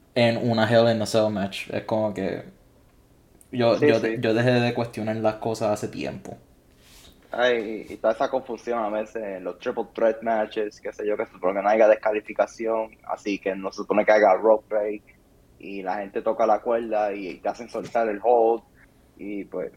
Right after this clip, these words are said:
Speaker 2: eh, todo depende de la lucha y lo que quieren hacer, así que no me molesto mucho, solamente no sé por qué le llamaron ese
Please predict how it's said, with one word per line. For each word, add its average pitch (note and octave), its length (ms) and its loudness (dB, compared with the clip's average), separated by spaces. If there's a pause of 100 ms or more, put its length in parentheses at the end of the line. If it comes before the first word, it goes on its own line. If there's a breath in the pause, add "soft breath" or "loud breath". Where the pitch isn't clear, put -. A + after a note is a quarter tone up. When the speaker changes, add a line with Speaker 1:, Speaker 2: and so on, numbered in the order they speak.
(200)
Speaker 2:
eh, - 100 -2
todo F3+ 240 6
depende B2+ 380 4
de A#2 80 -4
la A2+ 100 -2
lucha A2+ 360 -12
y - 20 -12
lo G#2+ 120 -12
que G#2+ 140 -14
quieren A2 360 -10
hacer, G#2+ 340 -10
así G#2 240 -12
que F2+ 340 -4 (120)
no A#2+ 120 0
me D3 140 6
molesto C#3 420 4
mucho, C#3 240 -10
solamente A#2+ 680 -8 (180)
no G#2+ 160 -8
sé B2 140 -8
por G#2+ 180 -14
qué G2+ 100 -14
le G2+ 220 -6
llamaron G#2 380 -4
ese G2 160 -14